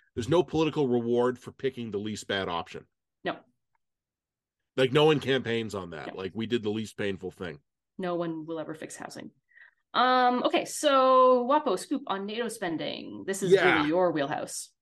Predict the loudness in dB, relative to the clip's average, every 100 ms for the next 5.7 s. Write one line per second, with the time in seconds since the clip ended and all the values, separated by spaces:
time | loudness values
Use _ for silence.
0 | _ 2 4 4 4 6 6 2 2 4
1 | 4 2 -2 2 4 6 6 4 2 0
2 | 0 2 2 0 -2 -4 -8 -8 -8 -10
3 | -10 -8 -4 0 4 4 4 -2 -4 -6
4 | -10 -10 -14 -6 -2 0 0 0 -2 -2
5 | -2 -4 -4 -6 -8 -8 -10